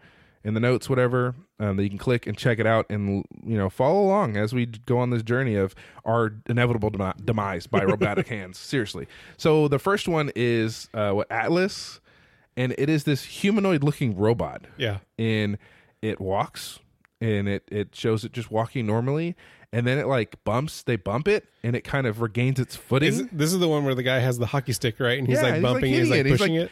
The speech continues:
Speaker 1: he's
Speaker 2: Yeah.
Speaker 1: antagonizing this robot.
Speaker 2: Yeah.
Speaker 1: I'm like, "You should stop that. This
Speaker 2: That
Speaker 1: thing's gonna kill you."
Speaker 2: Atlas is gonna be the first one that turns.
Speaker 1: <laughs> He's gonna, he's like, "They keep poking."
Speaker 2: And
Speaker 1: He's,
Speaker 2: his weapon
Speaker 1: he's
Speaker 2: of
Speaker 1: sitting
Speaker 2: choice
Speaker 1: there,
Speaker 2: is gonna be hockey stick.
Speaker 1: he's sitting there right now,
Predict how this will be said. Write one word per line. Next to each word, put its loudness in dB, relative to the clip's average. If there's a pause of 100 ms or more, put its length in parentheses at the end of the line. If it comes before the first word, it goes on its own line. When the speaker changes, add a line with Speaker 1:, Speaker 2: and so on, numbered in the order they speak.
(120)
Speaker 1:
he's 2
Speaker 2:
Yeah. 2
Speaker 1:
antagonizing 4
this 2
robot. 6
Speaker 2:
Yeah. 6
Speaker 1:
I'm 4
like, 4
"You 4
should 2
stop 2
that. 2
This 0
Speaker 2:
That 4
Speaker 1:
thing's 0
gonna 0
kill 2
you." 4
Speaker 2:
Atlas 4
is 2
gonna 4
be 4
the 4
first 2
one 4
that -2
turns. 0
Speaker 1:
<laughs> -2
He's -8
gonna, 2 (260)
he's 0
like, 0
"They 0
keep -6
poking." 2
Speaker 2:
And 4
Speaker 1:
He's, 0
Speaker 2:
his 4
weapon 4
Speaker 1:
he's 4
Speaker 2:
of 0
Speaker 1:
sitting 4
Speaker 2:
choice 6
Speaker 1:
there, 4
Speaker 2:
is 0
gonna 4
be 4
hockey 0
stick. -2
Speaker 1:
he's -2
sitting 0
there 2
right 2
now, -2